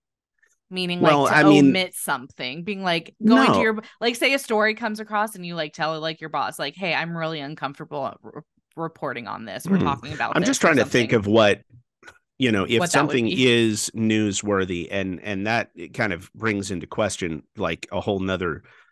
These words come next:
Speaker 2: fish to fry, which is what is newsworthy.
Speaker 1: Yeah.
Speaker 2: You know, something that is newsworthy to Newsmax is not newsworthy to C N N.
Speaker 1: Right.
Speaker 2: And, and so, um,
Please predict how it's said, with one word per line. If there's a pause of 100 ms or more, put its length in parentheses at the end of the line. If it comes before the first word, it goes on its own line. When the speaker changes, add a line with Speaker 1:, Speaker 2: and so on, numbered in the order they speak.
(280)
Speaker 2:
fish
to
fry,
which
is
what
is
newsworthy. (420)
Speaker 1:
Yeah. (180)
Speaker 2:
You
know, (460)
something
that
is
newsworthy
to
Newsmax
is
not
newsworthy
to
C
N
N. (320)
Speaker 1:
Right. (180)
Speaker 2:
And,
and
so,
um,